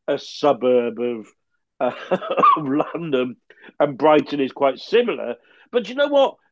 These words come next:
Newcastle, Cardiff, Manchester, Liverpool, they're all cities that are diverse cities, full of, there's women in Manchester and Liverpool. I've seen them. There's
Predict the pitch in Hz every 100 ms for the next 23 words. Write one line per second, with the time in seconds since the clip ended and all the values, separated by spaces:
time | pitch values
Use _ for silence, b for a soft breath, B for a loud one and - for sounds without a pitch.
0 | - 175 233 277 262 226 208 170 - 147
1 | 127 - - 226 226 226 190 143 - 190
2 | 226 208 196 151 - 151 202 190 156 135
3 | - b b b 202 220 285 233 - 269
4 | - 269 151 165 170 165 165 165 160 156
5 | - _ _ _ _ _ _ _ _ _
6 | _ _ _ - 208 226 214 - 202 208
7 | - 175 123 101 - _ - 269 262 226
8 | 151 - _ _ _ _ - 247 175 220
9 | 339 330 190 110 104 _ 220 202 185 165
10 | 151 - 147 - - 139 127 123 117 120
11 | 120 110 202 190 - 285 339 294 175 -
12 | _ b b - 226